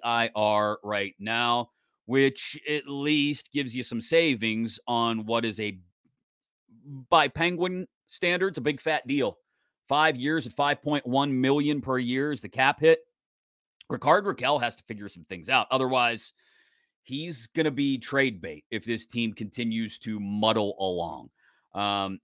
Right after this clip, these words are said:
I just see him as someone who perhaps needs a change of scenery to get things going again.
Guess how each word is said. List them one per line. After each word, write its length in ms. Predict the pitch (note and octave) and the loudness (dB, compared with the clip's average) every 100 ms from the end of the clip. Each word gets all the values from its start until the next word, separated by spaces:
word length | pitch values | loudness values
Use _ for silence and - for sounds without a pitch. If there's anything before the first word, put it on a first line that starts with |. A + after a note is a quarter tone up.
| - | -2
I 120 | A#2 | 0
just 220 | A#2 A2+ | 0 -4
see 200 | B2+ A#2+ | -2 0
him 140 | A#2+ A2+ | 0 0
as 100 | - | -2
someone 320 | A#2 A2+ G#2+ | -2 0 -2
who 180 | G#2+ F#2 _ | -6 -10 _
perhaps 400 | F2 G#2+ A#2+ - | -6 -4 -4 -6
needs 200 | A#2+ A2 | -6 -6
a 40 | |
change 320 | - C3 A#2+ | -8 -4 -4
of 60 | G2 | -6
scenery 520 | - A#2+ C3+ D3+ D#3 - _ _ | -6 -4 -2 -4 -6 -10 _ _
to 60 | - | -4
get 200 | C3+ - | -4 -2
things 240 | D#3 D3 | -4 -4
going 300 | A2 C#3 D3+ | 0 0 0
again. 400 | D#3 D#3 E3+ F3+ | 2 2 2 -2